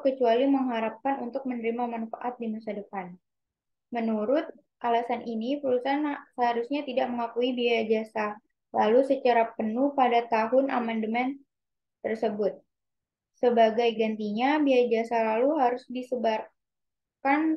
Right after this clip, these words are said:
selama sisa masa kerja karyawan yang diharapkan mendapat manfaat dari perubahan program tersebut.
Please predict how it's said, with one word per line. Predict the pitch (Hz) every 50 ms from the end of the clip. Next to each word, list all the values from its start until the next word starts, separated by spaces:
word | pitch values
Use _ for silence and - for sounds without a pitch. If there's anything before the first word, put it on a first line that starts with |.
| - -
selama | 277 254 247 247 240 247 247 247
sisa | 240 233 - 262 247 247
masa | 233 226 233 - 247 233 226 -
kerja | - 202 202 202 196 220 247 269 311 339 - - _ _ _ _ _ _ _ _ _ _ _ _
karyawan | 247 247 240 240 233 233 240 254 269 277
yang | 285 294 294 277
diharapkan | 254 269 277 247 240 240 240 240 - 277 285 285
mendapat | 277 247 240 233 240 254 269 269
manfaat | 254 240 240 240 - - - 240 262 254 - 233
dari | 226 226 233 254 254 -
perubahan | - 247 240 226 208 214 233 247 247 -
program | 233 220 208 208 226 226 226 220
tersebut. | 196 - - 208 190 190 196 185 180